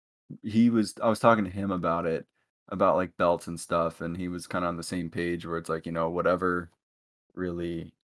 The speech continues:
makes you feel secure. He wants to lose enough weight 'cause he's, you know, like I said, he's a big guy,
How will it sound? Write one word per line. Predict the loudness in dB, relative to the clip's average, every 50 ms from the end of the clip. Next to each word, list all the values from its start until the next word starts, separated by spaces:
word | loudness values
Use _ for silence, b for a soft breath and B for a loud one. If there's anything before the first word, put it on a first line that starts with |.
| _ _ _ _ _ _ _ _
makes | -4 -4 -4 -6 -8 -12
you | -14
feel | -14 -10 -8 -6 -4 -4 -4 -6 -8 -10 -14 _ _ _
secure. | _ -12 -12 -10 -8 -4 -2 0 0 0 0 -2 -6
He | -6 0 2 6 6 8 8 8 6 6 4 0 -2 _ _ _ _ _ _ _ _ _ _ _ _ _ _ _
wants | -4 0 2 4 4 4 2 0 -6
to | -4 -2 -2
lose | -2 -2 -2 -2 -2 0 0
enough | 4 4 4 4 2 2
weight | 0 0 0 2
'cause | 0 -2 -2 0
he's, | 0 -2 -2 -4 -8 -8 -6
you | -4
know, | -2 -2
like | -2 -4
I | -4
said, | -4 -4 -2
he's | -2 -4
a | -6
big | -12 -8 _ -2 -2 2
guy, | 2 2 4 4 2 -2 -4